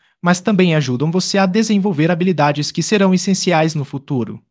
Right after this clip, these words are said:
Papel dos professores na implementação de conteúdos interativos. Formação de professores para uso de conteúdos interativos. Para que conteúdos interativos em educação empreendedora para crianças sejam eficazes,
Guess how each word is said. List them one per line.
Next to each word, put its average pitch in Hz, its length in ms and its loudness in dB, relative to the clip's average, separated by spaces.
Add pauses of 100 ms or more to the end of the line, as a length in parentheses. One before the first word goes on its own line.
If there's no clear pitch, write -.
(260)
Papel 127 320 0
dos 160 180 -6
professores 190 640 -4
na 160 160 -4
implementação 175 800 -4
de 165 100 -2
conteúdos 180 720 -4
interativos. 185 640 -4
Formação 185 480 -2
de 156 140 -4
professores 190 640 -4
para 180 240 -2
uso 170 240 -4
de 175 140 -4
conteúdos 185 640 -4
interativos. 180 680 -2
Para 185 260 -2
que 175 180 -8
conteúdos 180 720 -4
interativos 175 640 -2
em 135 140 -4
educação 170 500 -4
empreendedora 180 640 -2
para 185 240 -4
crianças 165 460 -4
sejam 170 340 -2
eficazes, 156 720 -4